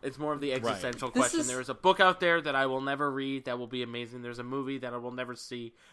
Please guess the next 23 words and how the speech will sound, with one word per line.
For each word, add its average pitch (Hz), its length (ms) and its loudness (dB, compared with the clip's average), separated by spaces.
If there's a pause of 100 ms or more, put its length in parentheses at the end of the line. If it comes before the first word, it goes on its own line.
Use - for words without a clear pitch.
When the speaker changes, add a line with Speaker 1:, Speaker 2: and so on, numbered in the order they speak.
(120)
Speaker 1:
that 123 160 -2
is 117 160 -4
amazing 117 540 -4
and 110 100 -4
I 107 80 -2
will 107 180 -6
love. 107 440 2 (320)
There 131 160 4
is 113 100 -4
a, 117 100 -2 (180)
a, 120 80 0 (160)
a 131 80 0
song 120 420 2
that 110 80 -4
I 110 80 -2
will 110 140 -8
never 110 280 -2
hear. 101 360 -12 (500)
Um, 113 320 4 (260)
and 139 140 0
it's 131 160 -6
understanding 143 800 2
that 120 220 -4